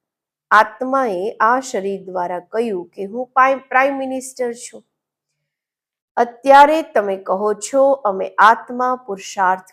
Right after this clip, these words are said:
કરી સ્વર્ગના દેવી દેવતા બની રહ્યા છીએ. અમે આત્મા, અમારું આ શરીર છે."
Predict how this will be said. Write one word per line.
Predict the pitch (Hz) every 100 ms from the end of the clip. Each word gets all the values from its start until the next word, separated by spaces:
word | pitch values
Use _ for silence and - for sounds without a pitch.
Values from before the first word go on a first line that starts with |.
| -
કરી | 196 220 247
સ્વર્ગના | 240 - 202 185 175 180 190 196
દેવી | 185 185 185 196
દેવતા | 180 180 180 _ 220 226
બની | 226 185 185 208
રહ્યા | 196 180 175 180
છીએ. | - 220 190 - _ _ _ _ _ _ _
અમે | 180 185 180 -
આત્મા, | 180 185 - 220 240 277 294 294
અમારું | 196 196 185 180 185 220
આ |
શરીર | 233 - 285 294
છે." | 285 - 240 -